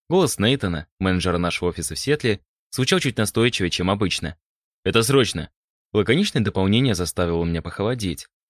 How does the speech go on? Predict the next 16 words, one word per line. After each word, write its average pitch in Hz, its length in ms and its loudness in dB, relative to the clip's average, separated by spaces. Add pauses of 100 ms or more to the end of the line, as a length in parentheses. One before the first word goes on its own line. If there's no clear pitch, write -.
(160)
Невозмутимый, 101 640 2
компетентный 95 540 -2
Нейтан 113 360 0 (180)
никогда 123 400 0
не 147 120 0
говорил 92 340 0
лишних 95 380 -6
фраз. 113 360 -4 (340)
Ни 135 100 0
единой. 151 500 0 (580)
Я 196 120 0
суетливо 160 440 -2
извлёк 104 280 2
из - 100 -6
кармана 90 320 2
мобильный 95 580 0